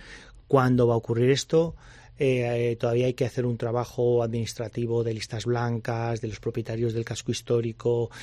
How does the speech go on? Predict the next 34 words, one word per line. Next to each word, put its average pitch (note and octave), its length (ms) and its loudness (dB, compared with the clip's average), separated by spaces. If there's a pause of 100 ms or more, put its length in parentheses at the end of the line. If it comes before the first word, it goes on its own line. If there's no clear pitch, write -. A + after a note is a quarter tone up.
(220)
de B2 400 4
pruebas B2+ 420 4
de B2+ 140 0
que B2 300 0
está A#2 240 -2
funcionando A#2+ 480 -2
todo A#2+ 200 -2
el A2+ 80 -2
sistema, B2 600 -4 (320)
que - 100 -8
estamos, B2+ 340 -2
eh, A#2+ 60 -4 (600)
eh, A2 40 -12
arrancando A#2+ 560 0
con A#2 140 -2
esas A2 380 -6
pruebas B2+ 340 0
y B2+ 60 -4
con A#2 160 -2
esos G#2 260 -6
sistemas. C3 500 -2 (1000)
Entonces B2+ 380 0
hay, B2 140 0 (160)
hay D#3+ 80 2
que D3 100 2
hacer C3 160 0
una, B2+ 180 0 (100)
una C#3 240 0
campaña B2+ 380 0
de B2 60 0
comunicación, B2 800 2 (340)
especialmente B2 680 -2
a A2+ 40 -6
las, G#2 300 -10